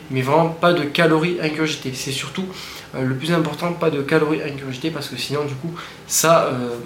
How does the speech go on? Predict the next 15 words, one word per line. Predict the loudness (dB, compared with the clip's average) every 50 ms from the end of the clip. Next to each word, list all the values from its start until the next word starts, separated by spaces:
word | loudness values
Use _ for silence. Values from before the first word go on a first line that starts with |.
| -12 -8 -4
casserait | 0 0 2 2 0 0 -2
totalement | -2 -2 -2 0 2 4 4
le | 4 2
jeûne. | 0 -2 -4 -4 -4
Donc | -2 -2 -2 -2 -4 -10 -14 -16 -16 -16 -16 -6 -2
au | 2 4
niveau | 4 6 6 4
du | 4 4 2 2 2
jeûne | 4 4 4 6
intermittent, | 4 4 4 4 4 4 4 4 4 4 4 2 -2 -6 -10 -12 -14 -14 -10 -4
euh, | 0 2 4 4 4 4 4 4
c'est | 2 0 0
une | 0
méthode | -2 0 4 6 6 6 6 4 0 -4
qui | -6 -6 -4 -2 -2 -4